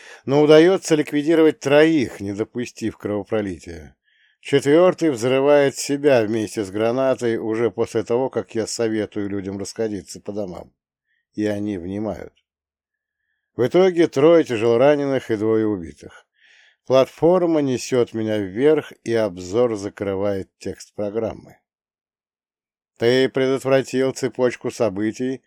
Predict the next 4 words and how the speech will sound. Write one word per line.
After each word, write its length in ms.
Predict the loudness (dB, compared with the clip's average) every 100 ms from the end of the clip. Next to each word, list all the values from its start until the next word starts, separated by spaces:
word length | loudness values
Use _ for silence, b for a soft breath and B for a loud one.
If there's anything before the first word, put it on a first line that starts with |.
| b b b
способную 720 | -2 2 4 4 4 4 0
повлечь 600 | 2 2 4 2 0 0
множество 580 | -4 0 0 0 -4 -6
смертей. 720 | -6 -4 -4 -4 -10 -10 -12